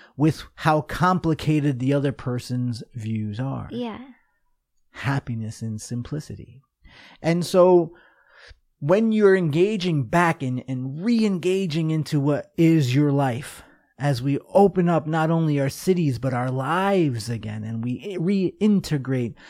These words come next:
Speaker 1: the social flow of our lives, let's remember that there are some people who may find happiness in non-simplicity.
Speaker 2: <laughs>
Speaker 1: There are some people who may find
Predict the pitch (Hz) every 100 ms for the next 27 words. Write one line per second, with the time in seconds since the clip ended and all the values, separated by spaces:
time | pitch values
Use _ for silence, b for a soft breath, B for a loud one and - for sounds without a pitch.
0 | B - 143 - - 220 202 - 151 131
1 | - 143 120 113 113 110 101 113 127 151
2 | 156 - 208 143 127 131 160 151 143 160
3 | 147 143 175 190 - 214 254 - 185 156
4 | - 107 170 - _ _ _ _ _ _
5 | _ _ _ _ - B B B - 170
6 | 170 165 175 196 - 160 165 165 - 151
7 | 143 139 123 117 147 - - _ _ -
8 | _ _ _ _ _ _ _ _ 127 127
9 | 135 139 123 _ _ 151 165 180 147 -
10 | - 143 131 120 - - 135 - 262 -
11 | 330 269 - _ B B 180 - 143 156
12 | 175 - 190 214 220 185 - 208 - 139
13 | 131 143 151 165 156 - 156 151 151